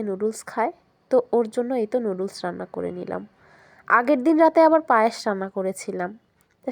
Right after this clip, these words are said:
সেটাই আপনাদের সাথে একটু শেয়ার করে নিলাম আর কি। এরপর রেডি হয়ে চলে গিয়েছিলাম মেলায়। তো এটা আমাদের এখান থেকে বেশ অনেক দূরে ছিল, আহ, যেতে প্রায় তিরিশ মিনিট মতো লেগেছিল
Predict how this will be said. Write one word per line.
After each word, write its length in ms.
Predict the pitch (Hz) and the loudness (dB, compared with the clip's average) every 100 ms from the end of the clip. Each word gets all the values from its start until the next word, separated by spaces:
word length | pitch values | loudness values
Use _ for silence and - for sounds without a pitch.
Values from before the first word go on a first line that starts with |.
| - | -4
সেটাই 260 | 208 220 226 | -2 0 -2
আপনাদের 280 | 254 254 262 | -2 -6 -6
সাথে 180 | 277 - 285 | -8 -4 -6
একটু 140 | - 285 - | -4 -8 -6
শেয়ার 240 | 156 165 | -6 -4
করে 240 | 170 165 170 | -6 -6 -6
নিলাম 300 | 165 170 160 - | -8 -8 -8 -8
আর 80 | - | -14
কি। 80 | - 208 _ _ _ _ _ _ 302 | -16 -16 _ _ _ _ _ _ 2
এরপর 220 | 302 330 285 | 4 6 6
রেডি 180 | 247 240 233 | 6 6 6
হয়ে 160 | 262 | 4
চলে 260 | 247 214 180 | 6 0 0
গিয়েছিলাম 500 | 180 180 - 190 190 214 196 | -2 -6 -6 -6 -6 -6 -10
মেলায়। 360 | 160 180 202 208 _ _ _ _ _ _ _ _ | -10 -12 -18 -20 _ _ _ _ _ _ _ _
তো 80 | 320 330 339 - 254 | 6 8 8 6 4
এটা 140 | 262 320 320 | 4 4 4
আমাদের 220 | 311 320 302 | 4 4 2
এখান 140 | 302 285 | 0 -2
থেকে 200 | 285 311 302 226 214 | 0 2 2 2 4
বেশ 140 | 247 - 208 | 2 2 -2
অনেক 160 | 214 208 | -2 -2
দূরে 200 | 233 247 254 | 0 0 -2
ছিল, 180 | 277 214 226 - _ _ _ - | -4 0 -2 -4 _ _ _ -8
আহ, 340 | 196 196 196 190 - 185 | -4 -2 -2 -4 -8 -6
যেতে 220 | 214 208 214 - | -4 0 -2 -2
প্রায় 640 | 214 214 214 214 214 214 214 214 214 - _ _ - | 0 0 0 -2 -2 -2 -2 -4 -4 -6 _ _ -8
তিরিশ 260 | 220 226 - | -6 -6 -6
মিনিট 220 | 240 254 - 240 | -6 -6 -6 -10
মতো 200 | 240 247 220 | -4 -4 -2
লেগেছিল 440 | 196 214 - 233 | -2 -4 -6 -6